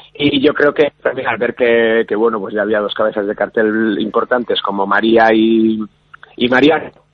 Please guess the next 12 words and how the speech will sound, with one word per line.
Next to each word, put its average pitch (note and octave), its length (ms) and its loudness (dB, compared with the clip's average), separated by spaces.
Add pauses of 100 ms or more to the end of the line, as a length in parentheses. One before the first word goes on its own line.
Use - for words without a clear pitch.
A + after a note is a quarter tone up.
(600)
María G#2 300 -4
León A2 180 0
y G#2+ 60 -2
Mariano A2+ 280 0
Peña, C#3 340 -2
pues, - 220 -14
eh, C#2+ 520 -6
de F2 100 -2
pronto G2 300 -2
dijeron, G#2+ 300 2
"Hombre, F#2 200 -4
pues - 140 -8